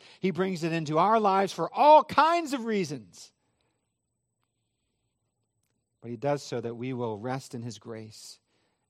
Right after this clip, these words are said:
and know that it is sufficient in our weakness. John Fesko explains that, quote, "To assume that we know better than God,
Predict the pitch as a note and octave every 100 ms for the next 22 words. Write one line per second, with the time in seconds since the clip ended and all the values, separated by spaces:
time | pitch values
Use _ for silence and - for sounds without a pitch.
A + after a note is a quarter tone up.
0 | - A2 A2+ B2 B2 A2 A2 G2+ A2 -
1 | B2 - G2+ A2 G#2+ A2+ C3 B2 G#2 -
2 | - _ _ _ _ _ _ _ _ _
3 | _ - D3+ C#3+ - D#3+ - E3 C#3 B2+
4 | A#2 - C#3 D3 C#3+ C3 A#2 B2+ - C#3+
5 | C3+ - - _ - F3+ E3 - G3 G#3+
6 | F#3+ F#3 C#3+ G3+ A#3+ A#3 D3+ E3 G3+ G#3
7 | D#3+ C#3 B2+ G#2 G2+